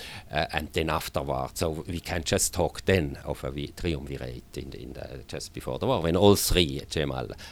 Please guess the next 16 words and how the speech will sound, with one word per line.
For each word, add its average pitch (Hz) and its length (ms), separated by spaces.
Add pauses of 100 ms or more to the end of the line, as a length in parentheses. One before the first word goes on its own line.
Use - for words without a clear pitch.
(100)
Enver, 69 360
and 65 180
Talat, 67 440
are 80 220
in 69 120
the 67 80
capital. - 520 (400)
But - 180
he 131 180
is 78 120
the - 100
primus 76 440
inter 69 240
pares. 76 360
Afterwards, 64 640
is 69 140